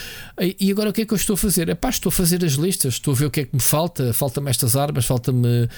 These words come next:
estas quests que ainda estou aqui penduradas, eh, paralelas. Epá, e gosto de picar essas coisas todas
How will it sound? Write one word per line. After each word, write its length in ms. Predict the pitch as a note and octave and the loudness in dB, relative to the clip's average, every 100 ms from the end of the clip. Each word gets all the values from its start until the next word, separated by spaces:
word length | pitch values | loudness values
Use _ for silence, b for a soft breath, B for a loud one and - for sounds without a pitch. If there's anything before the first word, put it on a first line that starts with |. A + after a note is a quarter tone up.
| B | B
estas 320 | - - B2+ - | -2 2 2 0
quests 380 | C3 C#3+ C3+ - | 0 0 0 -2
que 80 | |
ainda 100 | B2+ | -2
estou 140 | A#2 A#2+ | -2 -6
aqui 140 | - | -8
penduradas, 720 | B2 B2+ B2 B2+ C#3+ C3 A#2 | -4 -2 0 0 0 0 2
eh, 320 | A2 A2 A2+ A2+ | 2 0 0 -2
paralelas. 560 | C3 B2+ A#2+ C3+ D#3+ - B B | 0 2 2 0 -2 -6 B B
Epá, 160 | G3 | 0
e 60 | F3+ | 2
gosto 220 | D#3+ F3 | 2 0
de 60 | - | 0
picar 300 | F3+ F#3+ F3+ | 0 2 2
essas 220 | E3 E3+ | 0 0
coisas 280 | - F3 E3+ | 0 0 0
todas 400 | G3 F3 E3 | 0 0 -2